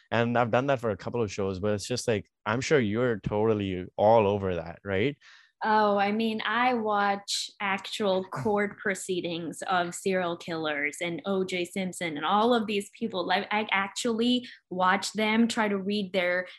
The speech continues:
Speaker 2: body signs, just their body language. What are they doing with their eyes when this sentence is said? How are they looking at this person? Even when I'm watching documentaries, I'm always trying to guess what happened next. Like, what's the pattern of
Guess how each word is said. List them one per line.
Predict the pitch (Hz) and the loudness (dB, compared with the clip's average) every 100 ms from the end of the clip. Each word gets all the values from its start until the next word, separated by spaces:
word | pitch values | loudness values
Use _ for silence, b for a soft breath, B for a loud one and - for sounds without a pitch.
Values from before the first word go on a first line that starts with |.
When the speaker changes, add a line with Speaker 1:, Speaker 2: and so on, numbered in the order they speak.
| - | -4
Speaker 2:
body | 220 220 240 240 | 4 6 6 4
signs, | 233 240 226 226 226 226 226 | 2 2 4 4 2 -2 -4
just | 202 | -4
their | 202 | -2
body | 202 220 233 226 | 0 2 2 0
language. | 226 220 214 208 | -2 -2 -2 -2
What | 208 208 | -2 -2
are | 208 | 0
they | 208 | 0
doing | 202 202 | -2 -4
with | 196 185 | -6 -2
their | 196 - | 0 2
eyes | 240 240 226 | 2 2 0
when | 196 190 | -4 -4
this | 196 214 | -4 -2
sentence | 240 226 226 226 | 0 0 0 0
is | 233 226 | -2 -2
said? | 220 220 208 | -2 0 -2
How | 208 190 | -4 -4
are | 190 | -4
they | 185 | -6
looking | 180 190 190 180 | -6 -6 -6 -10
at | 160 - | -8 -6
this | 240 | -6
person? | - 240 240 240 240 233 226 240 B B - | -4 -2 0 0 -2 2 2 0 B B -2
Even | 226 233 233 | 2 2 2
when | 226 | 2
I'm | 220 | 2
watching | 214 202 202 208 202 | 2 0 0 -2 -2
documentaries, | 196 202 202 220 226 208 202 196 | -2 -2 -2 0 2 2 0 0
I'm | 190 - | -4 0
always | 196 202 202 202 | 0 2 0 -2
trying | 208 190 | -4 -2
to | 190 - | -4 -2
guess | 196 185 226 - - - | 0 0 -2 -8 -20 -10
what | 202 208 | -2 0
happened | - 180 180 226 233 | 0 0 0 2 2
next. | 247 254 254 | 4 2 0
Like, | 208 208 | -4 -2
what's | 202 202 - | -2 -2 -4
the | 196 | -6
pattern | - 214 208 202 185 180 | -4 0 2 2 0 -2
of | 190 | -2